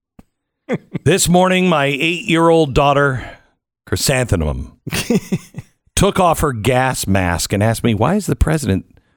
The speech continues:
why would he say something like that to an American hero?" And I'm ashamed to admit that I, that I neither, nor her mother, knew what to say. Hmm. "This president, <sighs> he said he'd restore honor and dignity to the White House,"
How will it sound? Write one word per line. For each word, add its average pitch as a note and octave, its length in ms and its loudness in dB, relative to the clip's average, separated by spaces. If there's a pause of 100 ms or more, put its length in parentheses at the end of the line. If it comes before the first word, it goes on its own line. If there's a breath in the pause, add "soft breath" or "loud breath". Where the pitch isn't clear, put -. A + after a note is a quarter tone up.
(120)
why F3 120 0
would G#3 100 2
he G#3+ 80 0
say G3 260 -2
something G2+ 360 -2
like E2+ 200 0
that F2 140 0
to G#2+ 120 0
an F#2+ 60 2
American G#2+ 440 0
hero?" F#2+ 400 0 (400 loud breath)
And B2 100 0
I'm F#3 160 2
ashamed F3 440 -2
to G#2 120 0
admit A2 340 0
that F#2+ 140 -2
I, A#2 320 0 (1000 loud breath)
that B2 100 2
I E3 220 2
neither, D3 600 2 (220 loud breath)
nor D3+ 280 4
her F#3 120 2
mother, D#3+ 300 2
knew C3+ 180 4
what F#3 180 2
to E3+ 80 0
say. - 520 -2 (1160)
Hmm. G2+ 200 -10
"This C3 220 0
president, A#2+ 600 -2 (1300 loud breath)
<sighs> - 320 -4
he C#3 140 -8
said B2 240 -2
he'd A#2 160 -2
restore G#2+ 400 0
honor A2 220 2
and F2 120 0
dignity F#2+ 380 0
to E2 60 -2
the D#2+ 100 -2
White G2+ 240 0
House," C2+ 340 -6